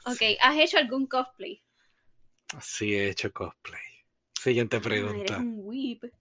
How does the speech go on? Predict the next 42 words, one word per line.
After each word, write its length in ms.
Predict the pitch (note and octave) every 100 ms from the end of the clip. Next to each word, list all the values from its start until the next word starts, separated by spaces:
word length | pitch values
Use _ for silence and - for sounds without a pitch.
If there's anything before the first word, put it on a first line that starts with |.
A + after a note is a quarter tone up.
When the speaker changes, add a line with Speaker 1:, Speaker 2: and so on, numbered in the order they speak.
| _ _ - - -
Speaker 2:
Siguiente 480 | - A#2 G#2 A2 -
Speaker 1:
¿Has 120 | A#3+
Speaker 2:
pregunta. 280 | C#4 E4 E4
Speaker 1:
atendido 420 | D#4 C4+ C#4 D#4+ D4
a 200 | - A#3+
una 180 | C4 C#4+
convención 760 | C#4+ B3+ A#3 G#3+ - B3+ D4
o 40 |
a 100 | B3
una 220 | A3+ B3 -
expo? 480 | B3+ - - F3 - _ _ - -
Speaker 2:
Claro 300 | - D3+ D#3
que 80 | E3+
he 20 |
atendido, 580 | D#3+ D3+ C3+ B2 B2+ D#3
sí, 340 | D#3+ G#2 A2 F#3
fui 240 | G3+ A2
a 80 | G#2
Speaker 1:
Ajá. 180 | A2+ G#2
Speaker 2:
una 500 | A2+ A#2 G#2+ F#2 - _ _ _ -
que, 320 | C3+ B2 A2+ B2 C3 C3 -
by 200 | C3 C3
the 60 | C3
way, 220 | D3 C3
fui 180 | - D3+
a 100 | D#3
una 460 | D#3+ D#3+ C#3+ B2+ - - - -
y 120 | C#3
no 120 | C#3
me 120 | D3
di-, 140 | D3 D#3+ -
no, 300 | D3+ C3 C#3+
no 100 | C#3
hice 160 | C#3+ D#3+
el 120 | C#3
cosplay 540 | - C#3+ C#3+ - C#3+ B2+
de 180 | A2+ A#2+
anime, 420 | A#2 B2+ C#3 A2+
hice 180 | G#2+ C3+
un 80 | B2+
cosplay 440 | B2+ B2 - B2+
de 280 | A#2 A2